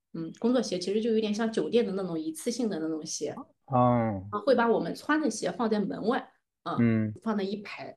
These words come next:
Speaker 1: 比如说，嗯，五个人我们放在一排。好，然后基本上一天都在客户家了，就，就很少，就没怎么出过门儿，对吧？
Speaker 2: 嗯。
Speaker 1: 基本上一天，一整天。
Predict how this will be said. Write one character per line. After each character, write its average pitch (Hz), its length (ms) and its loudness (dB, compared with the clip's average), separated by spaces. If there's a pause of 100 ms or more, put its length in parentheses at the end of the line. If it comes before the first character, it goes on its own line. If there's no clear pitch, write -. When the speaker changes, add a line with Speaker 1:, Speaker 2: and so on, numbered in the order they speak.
Speaker 1:
比 - 80 -6
如 147 80 -2
说， 147 340 -8 (340)
嗯， 170 260 -8
五 160 140 -4
个 185 160 4
人 160 140 0
我 170 60 -8
们 165 160 -8
放 185 160 -8
在 175 80 -8
一 170 60 -6
排。 - 240 -16 (500)
好， - 300 -8 (120)
然 190 140 -2
后 202 200 4
基 196 200 -2
本 214 80 6
上 190 160 0
一 208 60 0
天 185 280 -4
都 190 120 2
在 185 100 4
客 185 160 -8
户 180 120 0
家 170 160 -4
了， 156 120 -6
就， 175 160 -4 (320)
就 180 200 -2
很 185 180 2
少， 226 140 2
就 233 100 2
没 202 140 4
怎 226 100 6
么 208 80 4
出 254 160 -4
过 233 100 4
门 - 160 -2
儿， - 160 -12
对 - 80 -12
吧？ - 140 -10 (160)
Speaker 2:
嗯。 123 280 6 (200)
Speaker 1:
基 - 80 -6
本 165 100 -4
上 - 80 -6
一 202 80 -2
天， - 220 -6
一 226 60 6
整 185 120 -6
天。 - 240 -6